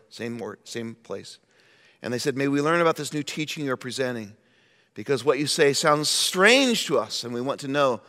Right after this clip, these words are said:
what these things mean." So now all the Athenians and foreigners residing there spent their time on nothing else but telling or hearing something new. We summarized that all last week. I can kinda sum it up by saying, engage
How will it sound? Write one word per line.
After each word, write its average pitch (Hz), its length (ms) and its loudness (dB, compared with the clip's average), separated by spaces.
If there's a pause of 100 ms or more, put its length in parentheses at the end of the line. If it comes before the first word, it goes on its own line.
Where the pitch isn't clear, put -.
(320)
what 110 100 -10
these 113 160 -6
things 113 300 -4
mean." 113 180 -4
So 117 240 0 (220)
now 127 120 6
all 156 160 10
the 156 120 6
Athenians 147 420 2
and 131 100 -2
foreigners 131 380 -2
residing 120 460 0
there 113 80 -4
spent 131 260 -6
their 123 100 -2
time 117 220 -4
on 113 140 -2
nothing 147 260 -2
else 113 180 -4
but - 160 -10
telling 143 400 -2
or 110 140 -6
hearing 123 340 -6 (200)
something 113 520 -6 (280)
new. 90 400 -10 (640)
We 143 80 -2
summarized 180 440 6
that 151 140 2
all 147 480 6 (560)
last 139 500 2
week. 131 240 -2
I 123 80 0
can 113 220 -6
kinda - 300 0
sum 135 180 -2
it 127 60 0
up 104 100 2
by 117 140 -2
saying, 117 420 -2 (400)
engage 160 420 4